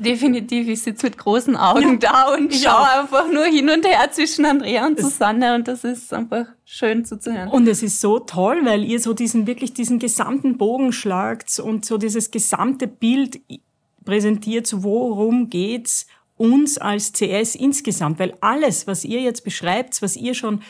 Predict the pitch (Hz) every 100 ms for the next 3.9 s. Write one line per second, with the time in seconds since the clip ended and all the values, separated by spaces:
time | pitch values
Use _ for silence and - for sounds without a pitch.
0 | - - _ 190 190 190 202 214 196 -
1 | 320 311 254 175 135 147 - - - 262
2 | 269 254 233 - - _ _ - 262 262
3 | 233 247 269 247 - 226 226 165 -